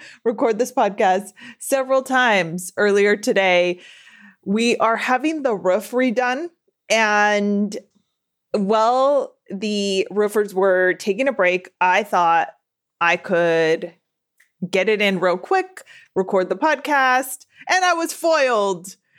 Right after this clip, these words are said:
And then it seemed like they were done or gonna take a break again. And I was like, "Yes,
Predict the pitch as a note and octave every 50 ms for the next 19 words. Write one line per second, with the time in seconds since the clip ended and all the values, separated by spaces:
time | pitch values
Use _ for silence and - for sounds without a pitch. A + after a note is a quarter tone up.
0 | _ _ - - _ _ _ - A3+ A3 A3 G#3 G#3 A#3+ A3+ A3+ A3+ A3+ A3+ A3+
1 | A3+ A3 A3 A3 G#3+ G#3 G#3+ - G#3+ A3 G#3+ - G3+ - - - D4 F4 G4+ G4+
2 | G#4+ D#4 A#3 F#3+ F#3+ F#3+ G#3 G3+ - - G3+ G#3+ G3+ G3 G3+ G3 F#3+ G#3+ G3+ G3
3 | F3+ F3+ G#3+ D#4 - _ _ _ - G3+ G#3 G3 F#3+ F#3+ F#3+ - G3 - A3 G3
4 | G3 G3+ F#3+ B3+ F#3+ - F#3+ - F#3 F3 F3+ F3+ - - - _ _ _ _ _
5 | _ _ _ _ - G3 F#3+ F#3+ F3 E3 E3 E3+ A3 D#4+ - _ _ _ - -
6 | _ _ _ - A3 G#3 G3+ G3+ G3+ G3 F#3+ G3 G3+ F#3+ F#3 F#3+ F#3 D#3+ D3 D3
7 | - _ _ _ - F#3 B3 A3 - - - - - -